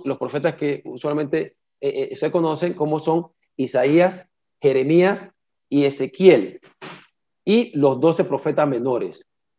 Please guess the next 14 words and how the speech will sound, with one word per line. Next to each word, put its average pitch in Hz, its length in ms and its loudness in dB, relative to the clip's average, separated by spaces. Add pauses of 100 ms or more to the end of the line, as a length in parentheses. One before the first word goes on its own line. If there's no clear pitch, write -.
(160)
Eh, 127 260 -6
el 135 100 -2
libro 170 260 4
de 170 120 4
Daniel, 175 640 4
eh, 113 600 -4
ellos 151 540 -2
lo 123 240 -4
tienen 160 420 -2
en, 135 380 -8
en 135 400 -8
su 120 480 -8
canon 160 260 -2
hebreo, 170 540 0